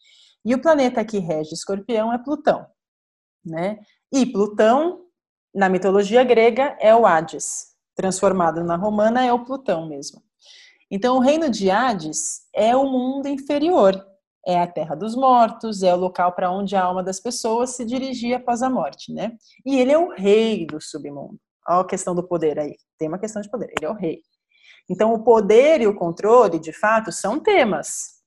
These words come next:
São temas pro escorpião, né? O controle emocional, pra não se afundar, não ir numa intensa fragilidade que pode se sentir.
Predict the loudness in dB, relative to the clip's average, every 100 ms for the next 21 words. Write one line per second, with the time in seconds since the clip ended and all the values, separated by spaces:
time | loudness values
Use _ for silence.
0 | _ _ -8 -4 -2 -2 -4 -8 -12 -12
1 | -12 -10 -12 -14 _ _ _ -10 -10 -12
2 | _ _ -2 0 2 2 2 -2 -6 -6
3 | -6 -6 -6 -4 -2 0 -2 -8 _ -6
4 | -4 -4 -6 -4 -4 -2 -2 0 0 0
5 | -2 -6 _ _ -4 0 4 4 2 0
6 | 0 -2 -4 -2 -2 -2 -4 -2 -2 -4
7 | -12 -8 -8 -8 -12 -8 -8 -8 -8